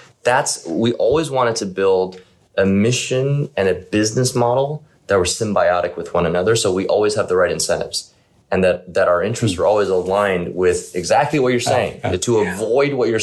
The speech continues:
Speaker 1: saying,
Speaker 2: Yeah.
Speaker 1: which is to only have the incentive to have everyone go through us.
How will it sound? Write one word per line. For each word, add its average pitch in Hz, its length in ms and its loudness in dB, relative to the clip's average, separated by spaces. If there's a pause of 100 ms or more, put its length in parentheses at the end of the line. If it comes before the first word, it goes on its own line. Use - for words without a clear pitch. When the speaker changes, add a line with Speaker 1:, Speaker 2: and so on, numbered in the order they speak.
Speaker 1:
saying, 95 140 0
Speaker 2:
Yeah. 107 100 2
Speaker 1:
which 101 160 -2
is 101 160 0 (100)
to 101 200 0 (320)
only 165 380 2
have 113 260 0
the 104 80 0
incentive 101 460 0
to 117 120 -4
have 101 200 -2
everyone 98 340 2
go 90 160 2
through 87 260 -2
us. 135 240 0